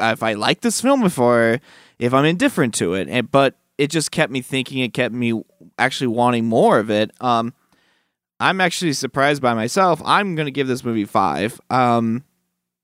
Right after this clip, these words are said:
I think it's an impressive, impressively made film, and some of the stuff that we talked about before, which is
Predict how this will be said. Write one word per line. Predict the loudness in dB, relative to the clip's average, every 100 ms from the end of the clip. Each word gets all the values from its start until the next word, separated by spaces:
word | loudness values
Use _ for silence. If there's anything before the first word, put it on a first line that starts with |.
| _ -4
I | -2
think | -2 -2
it's | -2 0
an |
impressive, | -2 0 0 0 -2 -4 -4
impressively | -2 2 2 2 0 2
made | 2 2 0
film, | 0 2 2
and | 0 -2
some | -4 -2 0
of |
the | 2
stuff | 0 2
that |
we | 0
talked | 2 0 0
about | -2 -2 -2
before, | -6 -2 2 2
which | 2 0
is | -2